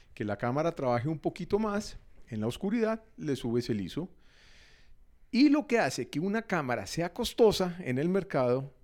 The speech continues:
es, son, eh, es el factor del iso. Si el iso es muy potente, la cámara te va a valer un montón,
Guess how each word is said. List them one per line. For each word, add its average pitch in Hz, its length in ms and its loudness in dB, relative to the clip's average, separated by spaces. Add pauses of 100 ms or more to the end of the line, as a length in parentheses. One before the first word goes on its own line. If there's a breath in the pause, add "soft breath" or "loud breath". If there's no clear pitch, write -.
(140)
es, 107 220 -4
son, 120 400 -4 (360)
eh, 123 320 -4
es 139 600 0
el 147 160 -2
factor 143 540 -2
del 95 340 -4
iso. 110 400 -6
Si 113 240 -4
el 104 120 0
iso 123 200 0
es 135 80 0
muy 160 200 2
potente, 196 540 0
la 160 140 0
cámara 117 400 0
te 120 80 0
va 95 120 2
a 90 40 2
valer 101 240 0
un 113 80 -4
montón, 127 480 -2